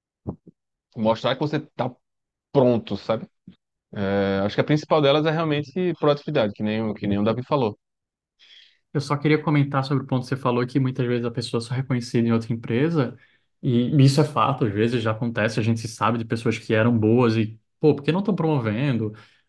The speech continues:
Speaker 2: Ah, porque não há budget. Às vezes o, a, o líder daquela pessoa realmente não con-,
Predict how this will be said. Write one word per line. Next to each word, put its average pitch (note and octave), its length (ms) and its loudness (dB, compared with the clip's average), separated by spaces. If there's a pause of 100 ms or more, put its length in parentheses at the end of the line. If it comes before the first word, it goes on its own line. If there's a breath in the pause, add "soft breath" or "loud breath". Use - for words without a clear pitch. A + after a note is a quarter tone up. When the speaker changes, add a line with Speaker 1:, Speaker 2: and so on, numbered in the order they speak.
Speaker 2:
Ah, A#2+ 200 0
porque A2+ 160 -2
não C3 180 4
há B2+ 80 2
budget. A2 640 2
Às A#2 100 -2
vezes G3 280 0
o, F#3+ 440 0
a, C#3+ 260 -6
o D#3 80 2
líder C3 260 6
daquela A2+ 280 2
pessoa A2+ 300 -2
realmente A2+ 340 -2
não A2+ 120 -2
con-, A2 200 -6